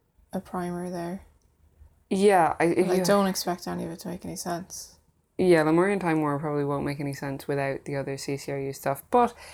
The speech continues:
Speaker 2: if people have a grand, have an interest in Burroughs or Lovecraft, Lemurian
Speaker 1: Mm.
Speaker 2: Time War is probably a really good place to start.
Speaker 1: Mm.
Speaker 2: If it just sounds interesting enough that you wanna, like, dive in, like, the collected C C R U writings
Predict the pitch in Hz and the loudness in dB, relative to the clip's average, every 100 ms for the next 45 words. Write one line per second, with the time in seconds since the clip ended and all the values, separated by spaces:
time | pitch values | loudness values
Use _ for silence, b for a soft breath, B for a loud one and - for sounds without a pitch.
0 | B - 247 285 254 190 170 165 160 160 | B -2 2 4 4 4 4 2 2 2
1 | 160 151 - - 156 151 156 - 147 143 | 0 -2 -6 -2 0 0 -4 -4 -4 0
2 | 147 147 147 143 - 147 147 147 - 143 | 0 2 -2 -4 -4 -4 -2 -4 -2 -2
3 | 139 - - _ _ 170 160 151 143 143 | -4 -10 -20 _ _ 2 4 4 4 2
4 | 160 147 143 139 135 - - 156 143 139 | 0 -2 -4 -4 -8 -10 -6 -4 -2 -2
5 | 139 139 135 135 139 - 143 147 143 - | -4 -4 -6 -6 -6 -8 -8 -4 -4 -6
6 | B B B B - 214 196 190 208 160 | B B B B -4 0 0 0 2 2
7 | 160 190 190 - 165 160 156 147 - - | 2 0 0 2 4 4 2 0 -4 -8
8 | _ _ 156 156 151 151 143 143 147 143 | _ _ 0 0 -4 -4 -4 -4 -4 -4
9 | 139 139 139 - 143 139 139 156 180 165 | -4 -6 -6 -4 -4 -4 -2 2 2 2
10 | 143 143 - 143 143 143 - 143 - 143 | -2 -6 -2 -2 -2 -6 -4 -4 -4 -4
11 | 139 135 139 135 135 131 | -4 -4 -4 -6 -8 -10